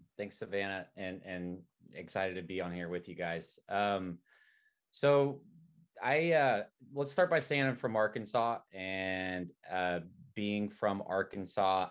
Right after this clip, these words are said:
I never would have seen myself where I'm at today. Uh, I currently live in San Francisco. I do, um, a tech sales rep. Um,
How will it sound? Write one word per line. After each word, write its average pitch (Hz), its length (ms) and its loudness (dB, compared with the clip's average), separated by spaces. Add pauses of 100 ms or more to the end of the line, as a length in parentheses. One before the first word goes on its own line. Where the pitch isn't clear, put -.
I 98 800 2
never 101 420 -2
would 95 300 -2
have 90 220 -4
seen 92 360 -6
myself 87 560 -2
where 87 120 0
I'm 85 100 -2
at 85 120 -6
today. 110 380 -2 (580)
Uh, 82 300 0
I - 80 -8
currently 104 320 -2
live 101 160 0
in 95 60 -6
San 95 200 -4
Francisco. 147 760 -2 (100)
I 82 320 -4
do, 80 320 -10 (180)
um, 82 380 -6 (120)
a 82 120 -8 (260)
tech 127 220 -2
sales 117 560 -2
rep. 113 320 2 (500)
Um, 90 360 -4